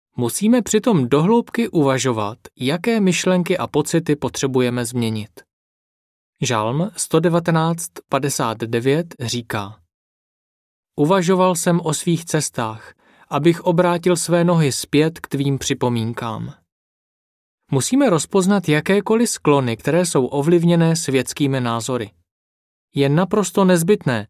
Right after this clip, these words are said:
si upřímně přiznat svoje slabosti a pak tvrdě pracovat na tom, abychom se jich zbavili.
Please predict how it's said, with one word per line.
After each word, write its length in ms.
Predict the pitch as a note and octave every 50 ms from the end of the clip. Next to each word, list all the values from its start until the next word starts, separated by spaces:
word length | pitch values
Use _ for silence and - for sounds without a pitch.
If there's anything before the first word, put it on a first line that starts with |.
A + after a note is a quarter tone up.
| _ -
si 160 | - - E3
upřímně 640 | - F3+ E3+ E3+ - - G#3+ G#3+ G3+ G3+ G3+ G3+ G3+
přiznat 460 | - - F#3 E3+ D#3+ E3 E3+ E3+ E3+
svoje 300 | - D#3+ E3 C#3+ A#2+ G#2
slabosti 840 | - - - A#2+ A#2+ B2 C3+ B2 - - - - D#3 D#3+ F#3+ - - _ _ _ _ _ -
a 120 | - D#3+ C3+
pak 240 | - C#3+ B2+ - -
tvrdě 420 | - - D3 E3+ G3+ F#3+ G3+ G3+
pracovat 540 | F#3+ - F#3 F3 - - F3 C#3+ A#2+ - -
na 120 | B2 C3
tom, 300 | - - D#3 D#3 D3+ D#3+ E3
abychom 420 | - C#3+ C3+ C3+ B2+ - C#3+ C3 B2
se 160 | - - C3+
jich 200 | C3 A#2+ B2 A#2+
zbavili. 500 | A#2 B2+ A#2+ A2 G#2+ A2+ A2 G#2 G#2+ A2+